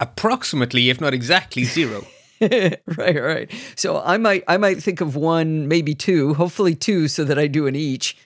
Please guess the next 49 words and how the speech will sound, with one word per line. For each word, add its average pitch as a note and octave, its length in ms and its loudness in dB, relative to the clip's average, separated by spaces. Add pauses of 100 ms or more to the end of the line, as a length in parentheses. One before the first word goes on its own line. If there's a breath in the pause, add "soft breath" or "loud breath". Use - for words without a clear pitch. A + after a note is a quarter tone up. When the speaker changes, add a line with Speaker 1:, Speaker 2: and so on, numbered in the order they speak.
(540 soft breath)
Speaker 2:
And D3+ 160 2
then D#3 80 4
Speaker 1:
Yeah. D3 80 2
Speaker 2:
I'm C#3+ 80 0
gonna C#3 160 0
save E3 220 0
myself C#3+ 440 0
work D3+ 300 0
when C3+ 100 -4
I C3 120 0
just C3+ 380 -2
add C#3 220 2
'em C3+ 140 0
in C#3 200 0
and F#3+ 240 2
change E3+ 300 -2
the D3 80 -4
probability C3 640 0
of B2 80 -4
typos C#3+ 440 0
back B2+ 280 0
to B2 240 -2
see B2+ 340 -4 (220)
said C3 360 0
bad B2 240 -2
smell. - 440 -10 (380)
Speaker 1:
Exactly, C#3 640 -2
exactly. D#3 380 -6
So C3 240 -2 (460 loud breath)
you G3 120 0
can G3 160 0
see B3+ 240 0
how G#3 180 2
scalable F3 840 0
this B2+ 220 -4
is B2+ 160 -2
compared A#2+ 340 -2
to A#2 60 -6
QUnit, A#2 600 -6
right? B2 160 -6
You C#3+ 100 -8
can C3 100 -12
see G3+ 160 0
how G3+ 160 0
maintainable E3+ 720 0
this B2+ 200 -4
is B2 100 -4
over A#2 220 -2
time. D3 480 -4